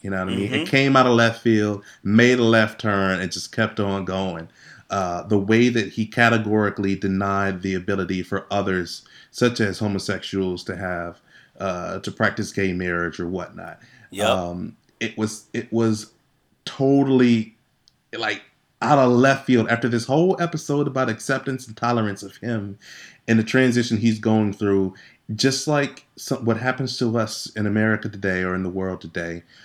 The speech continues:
Speaker 1: you know, if the situation is not affecting us, hey, it's not affecting us. So, so
Speaker 2: Exactly.
Speaker 1: we're not worried about it.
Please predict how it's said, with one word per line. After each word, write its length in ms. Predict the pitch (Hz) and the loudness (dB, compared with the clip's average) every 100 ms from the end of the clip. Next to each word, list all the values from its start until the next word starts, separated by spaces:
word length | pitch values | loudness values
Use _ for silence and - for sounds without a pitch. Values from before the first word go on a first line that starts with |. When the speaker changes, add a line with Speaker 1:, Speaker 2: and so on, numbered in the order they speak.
| _ - | _ -8
Speaker 1:
you 120 | 95 | -4
know, 400 | 90 87 90 90 - _ _ _ | -4 -6 -8 -12 -18 _ _ _
if 160 | 113 110 | -8 -6
the 80 | |
situation 640 | 107 143 143 120 117 113 101 | -4 -2 0 2 2 2 -2
is 120 | 92 | -2
not 200 | 107 104 | 0 0
affecting 500 | 98 104 98 90 95 | -2 -4 -6 -6 -6
us, 460 | 95 90 - - - _ _ _ _ _ _ - | -6 -6 -10 -14 -18 _ _ _ _ _ _ -4
hey, 260 | 104 80 - _ _ | -2 -2 -8 _ _
it's 160 | - - | -14 -4
not 160 | 104 92 | -2 -2
affecting 360 | 90 95 95 95 | -2 -4 -4 -6
us. 220 | 87 - | -6 -10
So, 300 | 90 82 - _ - | -12 -12 -16 _ -14
so 60 | 107 | -8
Speaker 2:
Exactly. 540 | 107 101 90 - 85 | -4 -4 -6 -12 -12
Speaker 1:
we're 160 | 98 101 | -4 -2
not 200 | 95 87 | -2 -4
worried 200 | 90 87 | -4 -4
about 260 | 80 87 | -6 -12
it. 100 | - | -14